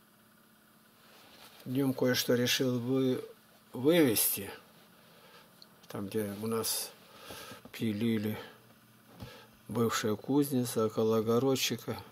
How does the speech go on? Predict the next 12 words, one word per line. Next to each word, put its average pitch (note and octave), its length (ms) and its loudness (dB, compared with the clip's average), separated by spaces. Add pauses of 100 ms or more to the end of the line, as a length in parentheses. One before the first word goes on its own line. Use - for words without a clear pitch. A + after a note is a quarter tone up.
(240)
Пошёл B2+ 400 4
к A#2+ 100 -6
Игорю, A#2+ 380 6
а A#2 40 6
его D3 240 4
нету C3 320 2
с - 80 -4
Терентьем, A2 760 0
уехали A2 600 -2 (1160)
по - 120 0
делам G#2+ 400 6
своим. G#2 460 -6